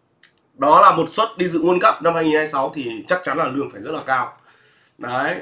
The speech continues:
và các bạn biết là sau khi họ gặp nhau, họ đàm phán thì lúc đấy các điều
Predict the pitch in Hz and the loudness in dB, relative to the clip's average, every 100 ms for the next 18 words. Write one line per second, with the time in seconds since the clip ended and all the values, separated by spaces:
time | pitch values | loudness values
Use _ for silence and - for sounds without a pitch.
0 | - 147 143 143 - 190 196 185 226 254 | 2 6 8 6 4 4 2 4 2 2
1 | - _ 131 139 139 - 208 202 208 208 | -2 _ -2 0 0 4 4 4 -4 -6
2 | 180 170 - 135 160 143 196 185 151 139 | -2 -4 -2 2 2 6 6 6 0 -2
3 | 135 127 127 143 - _ _ _ - 156 | -2 -2 -4 -6 -10 _ _ _ 0 2
4 | 220 165 165 160 - 165 | 2 4 4 4 0 0